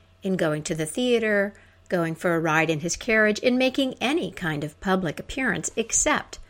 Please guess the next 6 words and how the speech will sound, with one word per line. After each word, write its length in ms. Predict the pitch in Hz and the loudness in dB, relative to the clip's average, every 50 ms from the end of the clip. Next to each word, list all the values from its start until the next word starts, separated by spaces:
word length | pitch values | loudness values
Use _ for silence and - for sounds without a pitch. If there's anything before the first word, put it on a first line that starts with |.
| - - - - _ _ _ _ - | -20 -20 -20 -20 _ _ _ _ -2
as 140 | 180 185 196 | -2 0 0
an 100 | 190 180 | 0 -2
opportunity 720 | 160 156 - - 180 - 185 160 143 131 135 139 160 - - - - - - - - - | -2 -2 -4 -6 -6 -4 -4 -4 -4 -2 -4 -4 -6 -6 -10 -20 -20 -20 -20 -20 -20 -14
to 100 | - - | -8 -4
show 320 | 190 - - 269 277 240 165 | -2 0 0 0 0 0 -2
off 380 | 127 127 - 143 - - - | -4 -6 -8 -12 -14 -18 -20